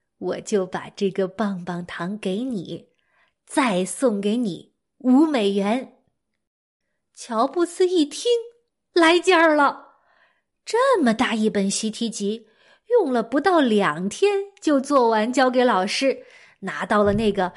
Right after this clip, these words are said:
像地球一样大的棒棒糖和五美元。希尔老师马上又变戏法似的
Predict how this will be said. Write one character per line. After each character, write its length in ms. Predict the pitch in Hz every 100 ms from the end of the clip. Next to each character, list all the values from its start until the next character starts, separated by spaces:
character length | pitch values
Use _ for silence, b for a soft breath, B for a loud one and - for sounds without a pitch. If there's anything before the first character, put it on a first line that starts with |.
| B B
像 360 | - 240 254
地 440 | - 359 311 294 277
球 440 | - 320 294 370
一 160 | 320 294
样 240 | 302 277
大 160 | 285 269
的 120 | 269
棒 280 | 277 285 254
棒 220 | 277 247
糖 420 | - 214 269 262 _
和 220 | - 233
五 220 | 226 247
美 220 | 254 202
元。 440 | 190 185 214 - _ _ _ _ _ _ _ _ -
希 260 | - 302
尔 160 | 285 285
老 220 | 247 190
师 320 | 208 294 294 b b b b
马 260 | 262 202
上 220 | 208 349 349
又 420 | - 523 415 277
变 300 | 294 277 254
戏 160 | - 247
法 220 | 196 -
似 200 | - 233
的 200 | 196